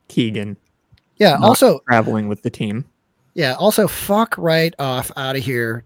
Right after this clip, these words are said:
Speaker 2: Cheat, like, knowing that your team is cheating to win and getting away with it, and you're celebrating that.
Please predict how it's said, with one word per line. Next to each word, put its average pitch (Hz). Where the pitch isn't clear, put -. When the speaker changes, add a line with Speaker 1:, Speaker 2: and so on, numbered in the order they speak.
Speaker 2:
Cheat, 156
like, 151
knowing 175
that 180
your 156
team 156
is 143
cheating 143
to 151
win 120
and 131
getting 127
away 117
with 117
it, 110
and 127
you're 117
celebrating 107
that. 92